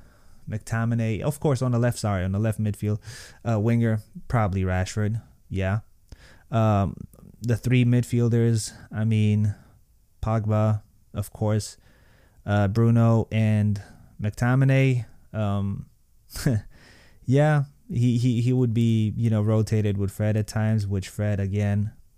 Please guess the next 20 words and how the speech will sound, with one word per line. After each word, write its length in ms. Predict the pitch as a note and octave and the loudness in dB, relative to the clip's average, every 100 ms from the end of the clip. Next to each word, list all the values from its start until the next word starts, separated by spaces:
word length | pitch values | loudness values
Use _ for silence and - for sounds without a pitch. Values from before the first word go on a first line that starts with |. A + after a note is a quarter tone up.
| _ - | _ -8
in 100 | G#2 | -2
my 160 | G2+ G2+ | 0 0
opinion, 480 | - G2+ G2 F#2+ | -2 -2 0 -2
huge 300 | G2 A2 A2 | -2 -2 -2
disappointment. 800 | G2 G2+ G2+ - G2 G2+ G#2 - - - - _ _ _ | -2 -6 -6 -4 -2 0 -2 -4 -10 -20 -20 _ _ _
Um, 720 | - G2+ G2 F#2+ F2+ E2+ - - - - - _ _ _ | -4 -2 0 0 -2 -4 -8 -16 -20 -20 -20 _ _ _
you 140 | A2+ G#2 | -2 0
know, 240 | F#2+ G2+ - | 0 -2 -6
I 120 | - B2 | 0 2
would 180 | C3 | 2
choose 280 | G#2 A#2 G#2+ | 2 0 0
Matic 420 | G#2+ G#2 G2 G2+ | 0 0 -2 -2
over 200 | G#2 G2 | -2 -2
him 260 | G2+ G2+ G2 | 0 0 -2
any 200 | G2 G2+ | -2 -2
day 160 | G2+ G2 | -2 -2
of 40 | |
the 100 | G2 | -2
week, 220 | G2+ G#2 | -2 -2
but 200 | G#2 G2+ | -2 -4